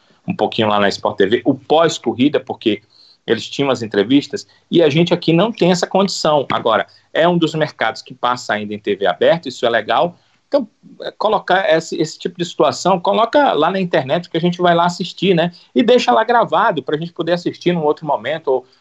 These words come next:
ou ver de novo, rever essas coisas. Eu acho que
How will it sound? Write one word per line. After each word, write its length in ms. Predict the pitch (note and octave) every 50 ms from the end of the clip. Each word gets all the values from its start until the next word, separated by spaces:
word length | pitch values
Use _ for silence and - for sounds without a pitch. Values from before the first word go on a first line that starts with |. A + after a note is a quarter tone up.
| _ _
ou 180 | - C#3+ D3 B2
ver 160 | A2 D3 D#3
de 120 | D3 C#3+
novo, 560 | A#2 G#2+ A2 B2+ D#3 E3 D#3+ C3 A2 G#2+ G2 - _ _ _ _ -
rever 440 | A#2+ D#3+ D#3+ C3+ - - A#2 C3+ D3+
essas 260 | D3 - - B2 -
coisas. 420 | - - A#2+ C#3 D3+ C#3 C3 C3
Eu 160 | F#3+ A3+ A3
acho 200 | G#3+ G3+ G#3 - -
que 260 | - A3+ A#3 A#3